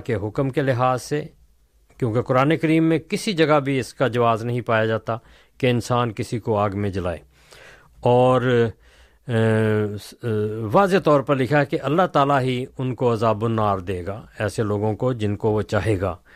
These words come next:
جو سزا یافتہ ہوں گے۔ تو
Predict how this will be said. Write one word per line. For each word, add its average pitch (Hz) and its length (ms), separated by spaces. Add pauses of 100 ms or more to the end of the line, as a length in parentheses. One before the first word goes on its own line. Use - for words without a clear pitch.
(380)
جو 98 220
سزا 101 340
یافتہ 95 400
ہوں 90 240
گے۔ 87 100 (1040)
تو 139 380